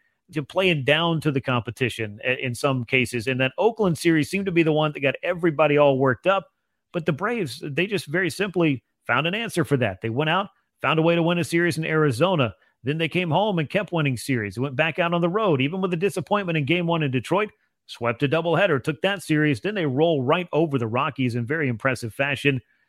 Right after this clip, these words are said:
A-, and you mentioned the offense getting it done, the bottom of the order getting it done, even though it was kinda quiet up at the top for people not named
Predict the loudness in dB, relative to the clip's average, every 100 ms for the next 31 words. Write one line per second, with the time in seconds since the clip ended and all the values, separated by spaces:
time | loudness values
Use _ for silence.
0 | _ -8 -4 -4 -2 -2 -2 0 0 -2
1 | -4 -4 -4 -4 -2 -2 0 0 0 -2
2 | 2 2 4 2 0 0 0 0 -2 -2
3 | -2 0 0 0 0 2 2 2 -6 -8
4 | -8 -8 -2 -2 -2 -6 _ _ -4 -2
5 | 0 0 0 0 -2 -4 -4 -6 -4 -2
6 | 2 2 2 -2